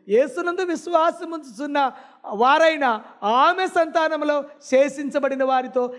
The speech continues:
యుద్ధము చేయటానికి సముద్ర తీరంలో నిలబడ్డాడు. "రా, నీ అంతు చూస్తా." దేవుని ఆజ్ఞలు గైకొంటావా? యేసునందు విశ్వాసం ఉంచుతారా? బైబిల్ పది ఆజ్ఞలు పాటిస్తారా? దాంట్లో నాలుగో ఆజ్ఞ అయిన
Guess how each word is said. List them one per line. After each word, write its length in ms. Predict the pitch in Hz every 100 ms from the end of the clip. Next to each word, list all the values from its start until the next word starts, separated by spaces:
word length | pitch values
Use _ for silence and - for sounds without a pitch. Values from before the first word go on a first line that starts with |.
| -
యుద్ధము 380 | 214 165 202 214 -
చేయటానికి 580 | 190 175 165 156 143 147 _ _ _ _ _ _
సముద్ర 360 | 247 254 294 294
తీరంలో 360 | 277 254 247 240
నిలబడ్డాడు. 540 | 220 208 196 185 180
"రా, 260 | 247 359 - - 214
నీ 120 | 226
అంతు 260 | 226 233
చూస్తా." 500 | 220 208 185 - 151 151 _ _ _ _ _ _ _ _
దేవుని 320 | 165 208 233
ఆజ్ఞలు 360 | 240 240 247 262
గైకొంటావా? 1000 | 262 269 277 269 277 285 302 302 262 185 - - _ _ _ _ _ _ _ -
యేసునందు 440 | 233 254 294 294
విశ్వాసం 560 | 285 277 294 302 302 311
ఉంచుతారా? 840 | 294 240 311 311 311 339 302 214 - _ _ _ _ _ -
బైబిల్ 340 | 214 277 320 285
పది 200 | 277 302
ఆజ్ఞలు 440 | 311 277 311 330
పాటిస్తారా? 1000 | 277 277 285 285 330 320 320 330 320 214 - _ _ -
దాంట్లో 360 | 226 285 311
నాలుగో 480 | 294 277 311 320 320
ఆజ్ఞ 300 | 302 302 320
అయిన 260 | 330 320